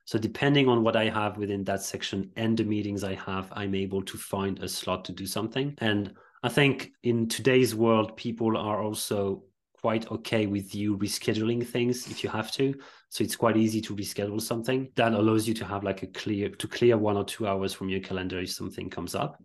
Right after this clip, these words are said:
And we try to map out all the processes we have internally. That allows us to really help each other if we have to and delegate to one, as well as delegate to assistants.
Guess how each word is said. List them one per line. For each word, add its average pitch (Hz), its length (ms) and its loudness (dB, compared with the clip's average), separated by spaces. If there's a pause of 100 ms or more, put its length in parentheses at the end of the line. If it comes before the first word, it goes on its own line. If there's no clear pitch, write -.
And 117 400 2 (340)
we 151 360 2
try 131 460 4
to 117 360 -2
map 113 520 0 (100)
out 110 340 0
all 131 160 8
the 123 100 6
processes 110 640 -4
we 98 100 -6
have 98 240 -2
internally. 95 640 -4 (440)
That 113 280 4
allows 120 400 6
us 117 200 4
to 113 140 -4
really 113 360 0
help 113 340 -4
each - 200 -4
other 104 280 0
if 95 160 -4
we 98 60 -6
have 98 240 -8
to 139 180 2
and 107 160 2
delegate 101 640 -2
to - 80 -16
one, 98 240 -2
as 101 180 0
well 110 140 4
as 101 120 2
delegate 101 360 -4
to - 120 -6
assistants. 80 580 -4